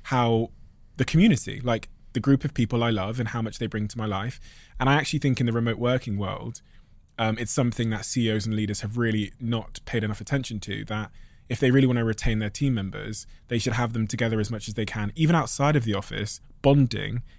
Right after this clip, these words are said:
In a world where screens are on the rise and pubs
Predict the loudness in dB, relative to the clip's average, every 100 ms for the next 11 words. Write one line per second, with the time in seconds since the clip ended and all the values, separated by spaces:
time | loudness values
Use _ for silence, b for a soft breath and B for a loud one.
0 | b 4 6 4 2 6 8 8 6 4
1 | 2 4 2 2 0 -2 -4 -6 -2 0
2 | 4 6 6 4 0 -4